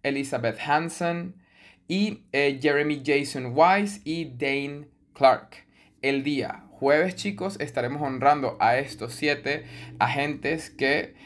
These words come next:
eh, estaban, eh, haciendo su trabajo en la guerra y muy lastimosamente perdieron la vida.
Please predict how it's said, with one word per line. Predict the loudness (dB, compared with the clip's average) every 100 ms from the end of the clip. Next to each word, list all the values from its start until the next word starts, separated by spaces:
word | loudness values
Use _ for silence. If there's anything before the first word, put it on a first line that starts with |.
| -12 -2
eh, | 0 2 4 2 0
estaban, | -2 2 4 4 0 0
eh, | 0 2
haciendo | 0 -2 -2 -2 -4
su | -6 -2
trabajo | 0 2 2 0 0
en | -4
la | -2
guerra | -2 0 -2 0
y | -2 -4 -12 _ _ -10
muy | -6
lastimosamente | -6 -6 -6 -6 -6 -6 -8
perdieron | -10 -10 -10 -10
la | -10
vida. | -10 -12